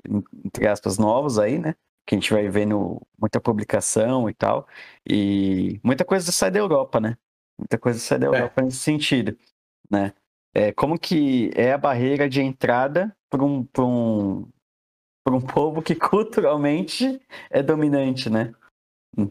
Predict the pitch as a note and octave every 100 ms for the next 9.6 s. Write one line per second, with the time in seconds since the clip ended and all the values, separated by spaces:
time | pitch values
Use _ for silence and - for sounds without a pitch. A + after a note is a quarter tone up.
0 | - _ _ _ - - C#3 D3 C3 C3+
1 | C3 C#3 - D3+ D3+ - D4+ C4 F3+ C#3
2 | E3+ G#3+ - B3+ C#4+ - - - B2 -
3 | C#3 C3 A#2+ A2 - _ _ _ _ _
4 | _ _ _ - B2 A#2+ A2+ G#2+ - _
5 | _ _ _ _ - C#3 D#3+ D#3+ F3 F3+
6 | F3+ D#3 D#3+ E3+ D3+ A#2+ A2+ G#2+ A2 A2+
7 | A2+ B2+ B2 C#3+ D3+ C#3+ D3 C3 F3+ E3
8 | F3+ E3 C#3+ - B2+ B2 B2 A2+ A2 A2
9 | A2 A2 C3+ C3 B2+ G#2